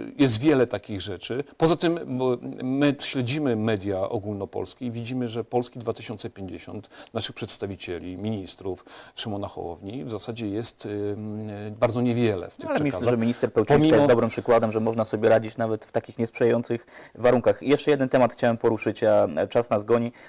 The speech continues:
Speaker 2: Chciałem spytać, e, pytałem wczoraj radnego Kotylaka o to, teraz pytam radnych województwa o ten rok dwa tysiące dwudziesty piąty i takie wasze indywidualne, mm, chęci. Co w tym dwudziestym piątym roku powinno się w województwie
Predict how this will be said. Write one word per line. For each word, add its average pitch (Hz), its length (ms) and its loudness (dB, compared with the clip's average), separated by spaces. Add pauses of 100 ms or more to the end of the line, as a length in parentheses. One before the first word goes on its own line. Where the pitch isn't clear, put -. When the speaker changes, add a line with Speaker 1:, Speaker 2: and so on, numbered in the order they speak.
Speaker 2:
Chciałem 110 180 0
spytać, - 460 0
e, 104 40 -2 (340)
pytałem 117 220 0
wczoraj 110 140 4
radnego 107 280 0
Kotylaka 113 440 0
o 107 80 0
to, - 80 -6
teraz 101 220 -4
pytam 107 220 -4
radnych 107 280 0
województwa 104 600 0 (420)
o 98 140 2
ten 104 160 0
rok 110 140 2
dwa 101 120 2
tysiące 107 340 -4
dwudziesty 104 340 -4
piąty 110 460 0
i 98 260 -6 (400)
takie 104 220 -2
wasze 101 540 2
indywidualne, 110 760 0
mm, 95 500 -8 (180)
chęci. 104 460 0 (100)
Co 135 140 0
w - 60 -18
tym 113 120 -4
dwudziestym 107 360 -2
piątym 110 300 -4
roku 107 180 0
powinno 104 180 -4
się 104 120 -4
w 101 40 -2
województwie 104 500 -2